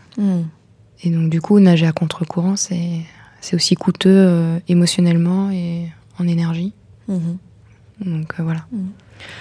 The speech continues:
Speaker 1: V-, votre conjoint, lui, comment il a vécu, euh, voilà, les pleurs de votre bébé et
Speaker 2: Je pense qu'il a mieux vécu. C'était plutôt moins ma responsabilité. Enfin, je sais pas comment expliquer ça, <laughs> mais, euh,
Speaker 1: Mhm.
Speaker 2: ça, ça restait un peu mon,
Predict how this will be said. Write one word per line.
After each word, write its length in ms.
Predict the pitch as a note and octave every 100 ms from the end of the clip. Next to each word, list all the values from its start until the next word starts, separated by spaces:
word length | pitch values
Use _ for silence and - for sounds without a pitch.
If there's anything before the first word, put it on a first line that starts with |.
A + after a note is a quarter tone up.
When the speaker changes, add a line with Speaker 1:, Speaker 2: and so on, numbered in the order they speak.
| - -
Speaker 1:
V-, 140 | G#3+ -
votre 240 | G3 G#3
conjoint, 480 | - G3+ F#3+ B3+ E4+
lui, 160 | C4+ C4
comment 320 | - B3+ A#3+
il 160 | A#3+ A3
a 80 |
vécu, 480 | G#3 G#3 - A#3 A3+
euh, 160 | G#3+ G3+ - - - - -
voilà, 240 | G#3+ F3+ F3
les 120 | F3+
pleurs 340 | F3+ F#3+ F#3+
de 80 | F#3
votre 200 | F3+ F3+
bébé 280 | F3 F3+ F#3+
et 500 | G3 G#3 G#3+ F#3+ E3+ F3 - -
Speaker 2:
Je 120 | - -
pense 180 | C4
qu'il 140 | - F#3+
a 40 |
mieux 220 | F3 F#3+
vécu. 460 | A3 G3+ - F3+ G#3+ - _ _
C'était 300 | - - E3+
plutôt 260 | E3+ - F#3+
moins 160 | F#3+ F#3+
ma 120 | F3
responsabilité. 720 | E3+ - - F3+ E3+ F3 F3+
Enfin, 180 | E3 E3+
je 80 | E3+
sais 100 | F3+
pas 100 | F#3
comment 240 | F#3 F3+
expliquer 520 | F3 - - F3+ G#3
ça, 140 | F#3 G#3 F#3
<laughs> 140 | -
mais, 60 | G#3+ - -
euh, 200 | G3+ G3 A3 - - -
Speaker 1:
Mhm. 80 | A#3+
Speaker 2:
ça, 260 | A3 G3+ G3
ça 100 | F3+
restait 280 | E3+ - F#3
un 80 | E3
peu 120 | F#3
mon, 300 | F3 E3